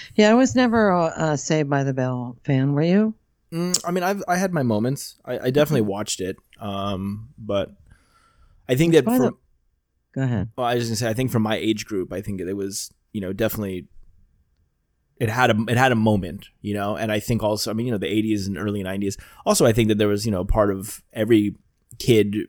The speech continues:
Speaker 2: my age growing up thinking, like, that was what high school was gonna be like, right? Like,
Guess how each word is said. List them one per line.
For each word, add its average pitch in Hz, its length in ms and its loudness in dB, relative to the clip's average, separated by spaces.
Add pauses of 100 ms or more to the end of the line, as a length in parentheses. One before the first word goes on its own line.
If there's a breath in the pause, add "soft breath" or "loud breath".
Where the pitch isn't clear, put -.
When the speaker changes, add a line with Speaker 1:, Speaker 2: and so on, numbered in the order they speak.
(220)
Speaker 2:
my 110 280 -2
age 101 280 -2
growing 101 260 0
up 107 200 -2
thinking, 101 260 -4
like, 98 160 -4
that 104 180 2
was 95 220 0
what 101 160 0
high 104 160 2
school 101 240 -2
was 92 160 -4
gonna 98 140 -6
be 117 160 2
like, 82 260 -2
right? 92 240 -2
Like, 95 240 -6